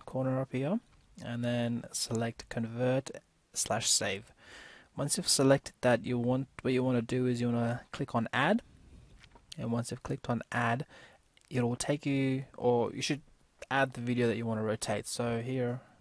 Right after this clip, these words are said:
back in pictures where I have my video, um, I'm gonna select that and I'm gonna open that. Once I've opened that, I can, um, click down on the drop down box here and then select Convert,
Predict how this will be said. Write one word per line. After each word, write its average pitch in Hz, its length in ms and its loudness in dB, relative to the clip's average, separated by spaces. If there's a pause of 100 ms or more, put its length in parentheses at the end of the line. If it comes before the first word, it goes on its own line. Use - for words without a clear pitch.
(140)
back 120 200 -2
in 120 320 -8
pictures 117 360 -8
where 113 120 -6
I 110 80 -4
have 113 160 -2
my 110 160 -2
video, 113 480 -4 (680)
um, 107 540 -2 (1120)
I'm 139 80 0
gonna 139 140 2
select 151 340 2
that 135 160 4
and 123 100 2
I'm 120 100 4
gonna 117 200 2
open 117 320 -4
that. 101 140 -4 (460)
Once 135 180 -6
I've 131 120 -2
opened 147 300 -2
that, 220 160 0 (600)
I 107 140 -4
can, 110 340 -4
um, 110 420 -2 (800)
click 139 200 -2
down 127 200 2
on 123 100 2
the 117 300 2
drop - 240 -2
down 123 200 2
box 117 320 -2
here 214 240 0 (460)
and 113 220 -4
then 110 160 -4
select 110 580 -2
Convert, 120 800 -2